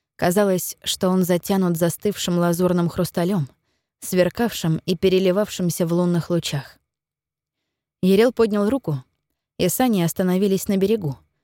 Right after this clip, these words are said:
повинуясь его приказу. «Нравится?» —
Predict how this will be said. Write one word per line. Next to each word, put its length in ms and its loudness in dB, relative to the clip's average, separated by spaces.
повинуясь 600 2
его 180 0
приказу. 480 -4
«Нравится?» — 480 2